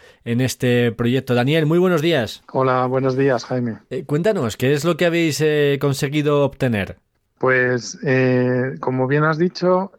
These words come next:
Speaker 2: eh, lo que hemos obteni-, uno de los, eh, de los objetivos de este proyecto era el desarrollo de, de productos, eh, pero no solamente saludables, como bien has comentado, sino que además, eh, que ayuden a la sostenibilidad,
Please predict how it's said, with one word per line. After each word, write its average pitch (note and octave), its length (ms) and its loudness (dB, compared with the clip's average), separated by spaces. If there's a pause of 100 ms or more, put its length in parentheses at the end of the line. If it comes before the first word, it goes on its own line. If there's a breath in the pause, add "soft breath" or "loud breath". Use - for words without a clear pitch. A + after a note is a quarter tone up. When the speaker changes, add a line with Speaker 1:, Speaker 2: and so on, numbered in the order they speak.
Speaker 2:
eh, C3+ 320 0
lo B2+ 160 -2
que B2 100 -6
hemos C#3+ 180 -4
obteni-, D#3 360 -2
uno D3+ 220 0
de D#3+ 80 2
los, D3+ 480 -2
eh, C3 480 0
de C3 720 -4
los B2+ 420 -2
objetivos C#3 600 -2
de C#3 60 -8
este C3 180 -6
proyecto C#3+ 680 -2 (560 loud breath)
era C#3 280 2
el C#3 100 -2
desarrollo B2+ 640 -2
de, B2 500 2
de A#2 140 0
productos, C3+ 1040 0
eh, A#2 500 -2 (160)
pero A#2 240 0
no A#2+ 120 -4
solamente C3 600 -2
saludables, C3+ 580 0
como B2 220 -4
bien B2 140 -2
has A#2+ 100 -6
comentado, B2+ 480 -2
sino B2+ 360 -4
que A#2+ 120 -2
además, A#2 580 -4 (420 soft breath)
eh, A#2+ 540 0
que - 80 -4
ayuden B2+ 380 0
a B2 80 0
la B2 100 0
sostenibilidad, A#2+ 880 -2